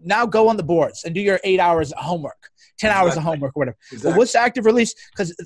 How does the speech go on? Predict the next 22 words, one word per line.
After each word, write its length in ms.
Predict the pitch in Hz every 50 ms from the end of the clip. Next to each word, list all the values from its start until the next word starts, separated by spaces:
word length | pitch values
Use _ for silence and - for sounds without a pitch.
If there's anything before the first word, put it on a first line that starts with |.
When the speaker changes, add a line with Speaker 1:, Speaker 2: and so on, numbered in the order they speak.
| -
Speaker 1:
'cause 220 | - 208 180 156 175 -
I, 100 | 160 - _ -
I'm 140 | - 277 277
telling 260 | 294 262 277 254 220
you, 100 | 196 180
if 100 | 170 151
you 140 | 175 226 240 240
email 220 | 226 214 220 208
me, 80 | 196 175
"What's 180 | 170 185 -
active 300 | 190 196 202 - - 156
release 240 | 160 175 202 190 -
technique?" 360 | - 170 131 147 147 147 - _ _ _ _ _ -
I 140 | - 170 226
ain't 120 | 247 220
gonna 120 | 180 175 170
answer 300 | 175 175 175 160 - 147
you. 140 | 113 - - _ _ -
Speaker 2:
You 120 | 156 156
get 100 | 160 147
deleted. 280 | - 147 143 139 135 -
Speaker 1:
'Cause 120 | - -